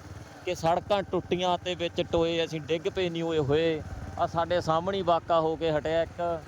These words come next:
ਵਿਚਾਰੇ ਮੋਟਰਸਾਈਕਲ ਸਵਾਰ ਟੋਏ ਦਾ, ਟੋਏ ਵਿੱਚ ਪਾਣੀ ਭਰਿਆ ਹੋਇਆ ਸੀਗਾ। ਟੋਏ ਦਿਖਾ ਪੁੱਤ ਇੱਧਰ, ਆ ਦੇ, ਆ ਦੇ, ਦੇਖ ਹੁਣ ਸਾਹਮਣੇ ਕਰ। ਉਹਨਾਂ ਨੂੰ ਦਿਖਿਆ ਨਹੀਂ ਟੋਆ, ਆਹ ਟੋਆ ਵੀ ਦਿਖਾ ਦੇ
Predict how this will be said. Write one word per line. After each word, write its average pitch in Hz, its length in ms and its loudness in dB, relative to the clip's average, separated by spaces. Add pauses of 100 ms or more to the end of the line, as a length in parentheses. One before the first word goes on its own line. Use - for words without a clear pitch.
(540)
ਵਿਚਾਰੇ 165 360 0
ਮੋਟਰਸਾਈਕਲ 160 680 0
ਸਵਾਰ 156 520 2 (540)
ਟੋਏ 175 280 0
ਦਾ, 175 320 4 (300)
ਟੋਏ 175 200 0
ਵਿੱਚ 175 180 2
ਪਾਣੀ 170 340 0
ਭਰਿਆ 165 320 2
ਹੋਇਆ 165 300 -2
ਸੀਗਾ। 165 220 -10
ਟੋਏ 180 260 -8
ਦਿਖਾ 185 220 -6
ਪੁੱਤ 185 200 -10
ਇੱਧਰ, 190 240 -6 (200)
ਆ 156 80 -6
ਦੇ, 151 80 -8 (260)
ਆ 131 40 -10
ਦੇ, 120 80 -14 (520)
ਦੇਖ 135 180 -6 (720)
ਹੁਣ 151 140 -6
ਸਾਹਮਣੇ - 340 -14
ਕਰ। - 160 -12 (960)
ਉਹਨਾਂ 180 220 0
ਨੂੰ 196 140 -2
ਦਿਖਿਆ 165 360 2
ਨਹੀਂ 180 140 -4
ਟੋਆ, 185 480 2 (440)
ਆਹ 156 200 0
ਟੋਆ 160 280 -2
ਵੀ 147 100 -8
ਦਿਖਾ 147 260 0
ਦੇ 143 140 -2